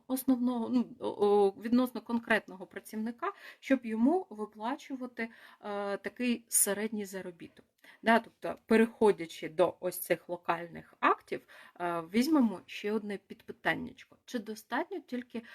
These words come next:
наказа на працівника, щоб йому зберігати виплату? Ні, недостатньо. Треба мати локальний акт. Спочатку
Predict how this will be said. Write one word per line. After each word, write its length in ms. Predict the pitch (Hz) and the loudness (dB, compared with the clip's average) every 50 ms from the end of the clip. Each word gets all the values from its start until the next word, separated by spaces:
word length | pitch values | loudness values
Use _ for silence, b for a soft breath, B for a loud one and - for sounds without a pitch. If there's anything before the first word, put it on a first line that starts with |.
| B B B | B B B
наказа 640 | 214 214 214 208 _ - 190 202 226 233 302 349 - - _ _ _ - | -6 -4 -4 -4 _ -6 -4 -4 -2 -2 -2 -2 -2 -4 _ _ _ -10
на 300 | 196 208 233 262 285 - _ _ _ _ _ | -2 2 2 2 2 0 _ _ _ _ _
працівника, 1000 | - - - 214 247 269 262 - - 254 240 233 226 226 226 - - - - b b b b b | -14 -4 0 2 2 2 2 -2 -4 0 2 4 4 2 0 -2 -4 -4 -4 b b b b b
щоб 200 | - - 220 - | -10 -10 -10 -10
йому 240 | 196 196 220 277 320 | -10 -6 -4 -4 -4
зберігати 800 | 302 240 208 185 180 175 - 202 226 233 - - 98 - - - _ | -4 -6 -8 -8 -10 -12 -10 -10 -10 -8 -6 -6 -8 -8 -10 -14 _
виплату? 600 | - 170 170 101 98 - - - - _ - b b b b b b _ - | -20 0 2 2 2 2 -2 -8 -20 _ -20 b b b b b b _ 2
Ні, 340 | 208 233 226 196 - - _ | 4 4 4 4 2 -4 _
недостатньо. 720 | 180 190 190 185 208 - - - - - - - _ - _ _ _ _ | -12 -12 -10 -10 -12 -14 -12 -12 -12 -12 -12 -14 _ -20 _ _ _ _
Треба 300 | 208 202 202 180 185 170 | -6 -4 -4 -4 -6 -12
мати 520 | 170 170 165 165 170 - _ 269 294 320 b b b b b b b b b b b b b b b b b b b _ | -18 -18 -16 -16 -16 -10 _ -6 -6 -6 b b b b b b b b b b b b b b b b b b b _
локальний 540 | 254 269 269 - 311 320 330 311 285 262 214 | 4 4 4 6 6 6 8 8 8 6 6
акт. 380 | 175 139 - _ _ _ - _ _ _ _ _ _ _ _ _ _ _ _ | 4 0 -8 _ _ _ -20 _ _ _ _ _ _ _ _ _ _ _ _
Спочатку 760 | - - - 247 233 240 - 214 160 - _ _ - - | -14 -2 0 0 2 2 0 -2 -2 -2 _ _ -20 -20